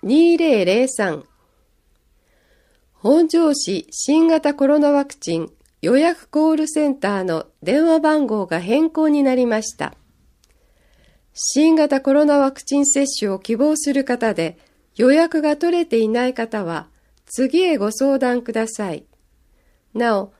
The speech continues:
三回目の接種は、詳細が決まり次第お知らせします。新型コロナワクチン接種の予約、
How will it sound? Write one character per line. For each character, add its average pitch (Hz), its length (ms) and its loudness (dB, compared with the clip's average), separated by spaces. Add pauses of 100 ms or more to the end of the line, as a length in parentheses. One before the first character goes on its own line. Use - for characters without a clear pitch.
(140)
三 311 340 -2
回 339 240 0
目 330 140 2
の 285 120 0
接 269 200 0 (140)
種 190 100 -6
は、 170 240 -4 (240)
詳 285 320 0
細 269 280 0
が 247 140 -2
決 254 140 -2
ま 302 160 0
り 320 120 0
次 302 160 -6
第 202 340 -4
お 170 80 -10
知 247 160 -4
ら 247 120 -2
せ 233 140 -6
し - 160 -8
ま 196 180 -2
す。 - 260 -16 (1080)
新 320 400 0
型 302 260 0
コ 277 140 0
ロ 294 120 2
ナ 302 120 2
ワ 285 140 0
ク 285 100 -20
チ 262 180 -4
ン 262 60 0
接 277 200 -2 (140)
種 214 100 -6
の 175 140 -2
予 190 160 -4
約、 254 580 -2